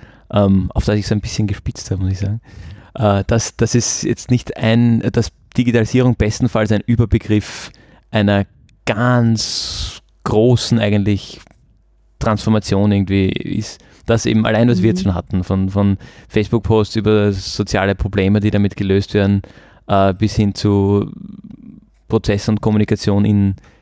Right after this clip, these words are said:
Speaker 1: in einem Unternehmen, äh, oder auch, äh, privat und familiär dann,
Speaker 2: Mhm.
Speaker 1: was irgendwie, wo, wo dadurch irgendwie kom-, komplett unterschiedliche Realitätsebenen auch irgendwie,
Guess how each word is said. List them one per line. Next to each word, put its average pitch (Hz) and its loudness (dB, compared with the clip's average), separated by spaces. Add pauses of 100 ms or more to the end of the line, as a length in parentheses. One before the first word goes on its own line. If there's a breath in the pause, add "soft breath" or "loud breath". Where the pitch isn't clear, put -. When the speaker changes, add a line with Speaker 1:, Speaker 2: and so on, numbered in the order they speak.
(140 soft breath)
Speaker 1:
in 110 -2
einem 104 0
Unternehmen, 101 2 (840 soft breath)
äh, 98 2
oder 98 0
auch, 92 -4 (540)
äh, - -14 (240)
privat 107 0
und 120 0
familiär 107 2
dann, 143 2
Speaker 2:
Mhm. 120 2
Speaker 1:
was 107 -2
irgendwie, 110 2
wo, 107 2
wo 110 4
dadurch 117 0
irgendwie 120 2
kom-, 110 0
komplett 113 0
unterschiedliche 110 -2
Realitätsebenen 113 0
auch 110 0
irgendwie, 113 0